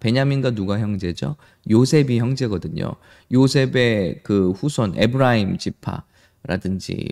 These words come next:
뭐 므낫세 지파라든지, 어, 이런 지파들이, 어, 다 여전히 사울의 편이라고요. 그런데, 어, 이제 다윗은 유다 지파에서 나왔기 때문에 유다가,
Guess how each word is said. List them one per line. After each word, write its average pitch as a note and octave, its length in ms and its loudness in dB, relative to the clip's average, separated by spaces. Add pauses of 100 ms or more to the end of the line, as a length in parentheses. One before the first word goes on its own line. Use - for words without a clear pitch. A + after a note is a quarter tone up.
뭐 G2 200 -6
므낫세 G#2 600 0
지파라든지, - 840 -10 (340)
어, - 120 -10 (440)
이런 C#3+ 240 2
지파들이, B2+ 760 -2 (500)
어, G2 420 -6 (440)
다 C3 400 0
여전히 C#3 360 2
사울의 F#3+ 460 0
편이라고요. C3+ 640 -2 (460)
그런데, C3+ 760 2
어, G2+ 400 -6 (180)
이제 - 140 -2
다윗은 C3+ 520 4
유다 C3 240 6
지파에서 A#2+ 420 0
나왔기 F#2 260 -4
때문에 F#2 340 -4
유다가, C#3+ 760 2